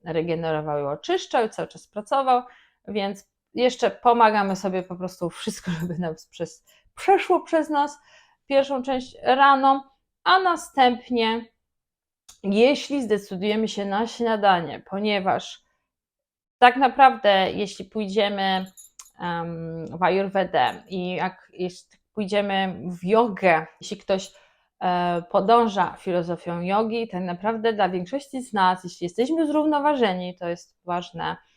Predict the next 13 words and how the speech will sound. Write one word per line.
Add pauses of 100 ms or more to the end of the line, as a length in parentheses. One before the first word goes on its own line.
(460)
e,
nie
bierzemy
jakichś
leków
i
tak
dalej, (600)
nie, (140)
śniadanie
jest
zbędne, (1120)
em,